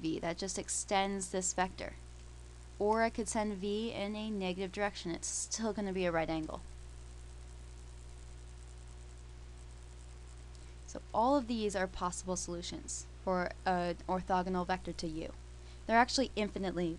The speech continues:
many solutions that you can do. And that concludes your notes for eight point six, and actually concludes the notes for chapter eight.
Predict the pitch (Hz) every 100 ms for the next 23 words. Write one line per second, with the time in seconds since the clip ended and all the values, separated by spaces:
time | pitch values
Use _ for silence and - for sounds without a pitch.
0 | - - - 196 180 180 180 175 170 165
1 | 175 180 160 - - - - - - -
2 | - - - - - - - - - -
3 | - - - - - - - - 185 190
4 | 226 294 277 277 - 196 - 220 - 269
5 | 226 226 - - 240 - 196 - 214 226
6 | - 302 - - 240 226 240 - 311 302
7 | 254 - 247 247 254 262 - 262 269 262
8 | 247 233 226 -